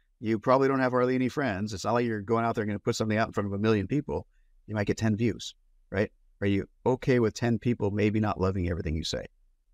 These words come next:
Right? Are you okay with going to a networking event and not being the shining star of the room? And then you do those little things over and over. Um, outside of that, you know, get into sports.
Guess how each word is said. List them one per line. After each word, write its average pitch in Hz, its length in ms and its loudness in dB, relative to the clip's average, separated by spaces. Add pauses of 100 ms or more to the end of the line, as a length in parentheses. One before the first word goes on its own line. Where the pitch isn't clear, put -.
(120)
Right? - 80 -4
Are 104 120 0
you 107 180 4
okay 123 240 2
with 110 180 0 (400)
going 110 200 4
to 107 60 2
a 104 60 2
networking 98 460 0
event 90 280 -2
and 85 140 -4
not 98 280 -2
being 98 420 -4 (260)
the 92 100 -6
shining 92 400 0
star 85 300 -2
of 85 80 -8
the 85 100 -6
room? 87 340 -10 (460)
And 107 140 0
then 123 240 0
you 113 140 0
do 160 240 -2
those 117 200 0
little 113 200 2
things 101 240 -2
over 98 280 -4
and 78 100 -2
over. 95 320 -6 (500)
Um, 92 420 -2
outside 101 460 2
of 78 100 -4
that, 98 280 -2 (420)
you 110 120 -4
know, 127 160 -2 (340)
get 117 140 2
into 147 200 -2
sports. - 640 -2